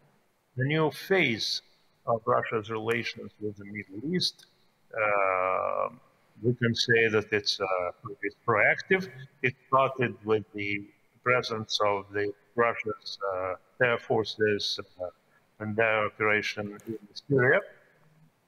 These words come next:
And, uh, uh, speaking about the goals of Russia's presence,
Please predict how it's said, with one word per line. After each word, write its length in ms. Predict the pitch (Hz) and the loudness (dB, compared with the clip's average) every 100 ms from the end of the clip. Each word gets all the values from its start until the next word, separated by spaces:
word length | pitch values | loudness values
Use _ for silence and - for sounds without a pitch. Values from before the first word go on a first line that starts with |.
| _ - | _ 0
And, 400 | 143 135 139 135 | 2 4 2 2
uh, 340 | 139 135 135 131 - - _ _ _ _ 135 143 - - - 60 | 4 4 4 0 -8 -20 _ _ _ _ -18 -18 -20 -20 -6 -2
uh, 840 | 60 58 58 58 58 58 58 60 123 _ _ _ _ | 0 0 0 0 0 0 0 -2 -6 _ _ _ _
speaking 460 | _ 170 170 156 139 127 | _ -4 0 0 2 4
about 320 | 139 131 107 | 4 4 2
the 220 | 120 117 120 | 2 2 0
goals 400 | 117 220 196 107 - _ _ _ 123 | 4 6 4 0 -8 _ _ _ 0
of 160 | 113 | 2
Russia's 400 | 120 113 - - _ | 2 0 -4 -20 _
presence, 400 | 127 117 - 95 | -2 -2 -4 -16